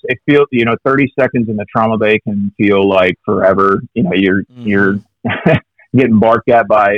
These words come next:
Speaker 1: uh, by a surgeon or somebody's screaming for some sort of medication. And so if you can get it to 'em within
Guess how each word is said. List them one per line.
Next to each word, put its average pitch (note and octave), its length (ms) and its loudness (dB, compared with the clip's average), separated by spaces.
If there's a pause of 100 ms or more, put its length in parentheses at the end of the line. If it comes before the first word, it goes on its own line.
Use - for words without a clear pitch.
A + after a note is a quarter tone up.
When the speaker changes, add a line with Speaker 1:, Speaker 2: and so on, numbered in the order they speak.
(140)
Speaker 1:
uh, G#2 140 0
by G#2+ 180 -2
a G2 60 -6 (120)
surgeon G#2 440 -6
or F#2 460 -4
somebody's G2+ 420 0 (200)
screaming G2+ 540 -2
for G2 420 2
some G#2 140 0
sort F#2 160 -2
of F2+ 80 0
medication. F2+ 680 -2
And F2+ 160 -6 (100)
so F#2 300 0 (380)
if G#2+ 160 -4
you A#2+ 140 2
can A#2 120 4
get A2+ 140 4
it G2+ 140 0
to A#2 80 0
'em G#2 180 2
within G2 480 -2